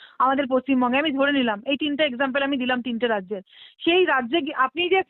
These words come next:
করের টাকাটা দিচ্ছেন, সেটা আপনি একটু ভাবুন, তাহলে ভারতবর্ষের তো সেটা সম্পত্তি, সেটা তো প্রপার্টি,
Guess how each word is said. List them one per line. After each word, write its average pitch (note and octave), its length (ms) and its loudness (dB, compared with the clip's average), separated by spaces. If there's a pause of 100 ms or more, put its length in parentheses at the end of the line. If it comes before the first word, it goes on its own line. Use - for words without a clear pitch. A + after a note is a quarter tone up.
(100)
করের D4 300 4
টাকাটা C#4+ 320 0
দিচ্ছেন, A#3+ 640 -2
সেটা D#4 220 -2
আপনি D#4+ 260 0
একটু D#4 200 -6
ভাবুন, A#3 460 0 (340)
তাহলে D#4 200 0
ভারতবর্ষের D#4 720 0
তো F4+ 80 -4
সেটা F4+ 200 -2
সম্পত্তি, F4+ 460 0
সেটা D4 160 -8
তো F4 80 -2
প্রপার্টি, F4+ 560 -2